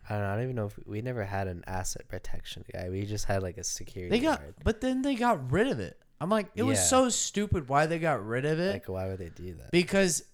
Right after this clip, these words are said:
Speaker 2: as soon as that asset protection was gone,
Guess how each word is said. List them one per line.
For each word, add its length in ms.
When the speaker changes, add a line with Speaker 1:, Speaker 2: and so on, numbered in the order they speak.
Speaker 2:
as 160
soon 260
as 180
that 240
asset 360
protection 760
was 220
gone, 680